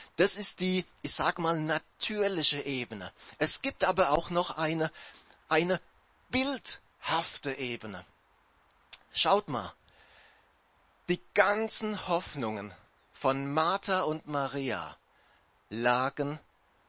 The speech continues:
in dieser Höhle. Die ganze Hoffnung, dass Lazarus wieder gesund werden würde, dass ihr Leben wieder weitergehen würde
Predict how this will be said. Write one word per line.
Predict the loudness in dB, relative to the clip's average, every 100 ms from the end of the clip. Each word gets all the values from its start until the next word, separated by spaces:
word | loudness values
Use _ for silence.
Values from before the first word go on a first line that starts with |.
| _ _ _
in | -6 -4
dieser | -2 0 -2 -2
Höhle. | -6 -6 -8 -12 -20 _ _ _ _ _ _ _ _ _ _ _ -20 _ -4
Die | 2
ganze | 2 2 0 2
Hoffnung, | 2 0 -2 2
dass | 0 2
Lazarus | 0 0 0 2 2 0 0
wieder | 0 -2
gesund | -2 0 0 -2 -4
werden | -2 -2 0 -4
würde, | 0 0 0
dass | -2 -2 -2
ihr | -2
Leben | -4 -6 -6 -8
wieder | -6 -4 -4 -4
weitergehen | -6 -4 -6 -6 -4 -4 -4
würde | -4 -4 -8